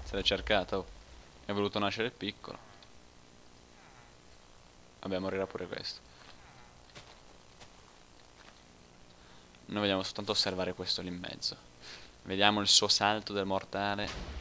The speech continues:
Olè. Un villager è andato. Purtroppo muoiono perché il T N T fa danno e non possono mettersi un'armatura loro. Il cavallo si bugga, già provato una volta. L'ocelot. <laughs>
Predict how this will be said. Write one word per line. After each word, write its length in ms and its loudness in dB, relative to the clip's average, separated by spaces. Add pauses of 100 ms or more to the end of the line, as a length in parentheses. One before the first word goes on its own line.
(800)
Olè. 720 4 (1600)
Un 200 8
villager 580 8
è 200 4
andato. 440 0
Purtroppo 340 0
muoiono 440 6
perché 180 -4
il 80 0
T 60 -10
N 160 0
T 140 0
fa 120 -4
danno 480 2
e 520 0
non 120 -6
possono 300 -2
mettersi 240 -6
un'armatura 480 -4
loro. 260 -4 (920)
Il 80 -4
cavallo 280 4
si 140 2
bugga, 280 -4
già 120 -4
provato 320 -4 (220)
una 120 -6
volta. 280 -8 (680)
L'ocelot. 680 -2 (840)
<laughs> 480 -4